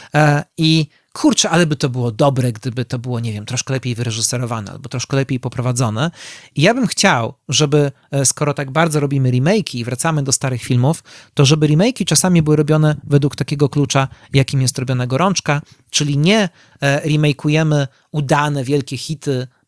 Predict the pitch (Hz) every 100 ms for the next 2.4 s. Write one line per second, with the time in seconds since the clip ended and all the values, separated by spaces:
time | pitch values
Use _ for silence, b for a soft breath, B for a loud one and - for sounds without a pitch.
0 | - 147 151 139 147 - 170 - 127 123
1 | - 131 131 131 131 127 123 131 120 -
2 | 160 214 160 175